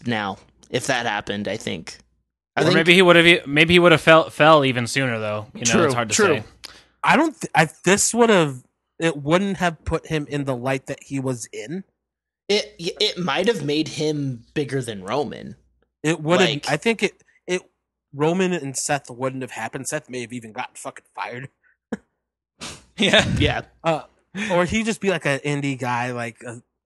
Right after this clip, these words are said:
Speaker 3: you know, just, like, one of the guys that kinda breaks through, but, 'cause he was always gonna break through.
Speaker 1: Mm-hmm.
Speaker 3: But I don't know about Roman.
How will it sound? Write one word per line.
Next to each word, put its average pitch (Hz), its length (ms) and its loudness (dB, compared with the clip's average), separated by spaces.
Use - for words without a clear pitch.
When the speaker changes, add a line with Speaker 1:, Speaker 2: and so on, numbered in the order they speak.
Speaker 3:
you 185 80 0
know, 131 160 0
just, 131 160 -6
like, 139 160 -2
one 143 100 0
of 135 60 -2
the 131 80 -2
guys 127 260 -2
that 127 140 -10
kinda 135 180 -4
breaks 127 340 -6
through, 127 280 -8
but, 120 260 -10
'cause 147 140 -8
he 185 180 -8
was 175 160 0
always 131 260 -2
gonna 135 180 -2
break 135 280 -4
through. 156 280 -4
Speaker 1:
Mm-hmm. 143 100 -2
Speaker 3:
But 135 220 2
I 156 80 4
don't 180 100 2
know 156 100 0
about 143 300 -2
Roman. 160 480 -6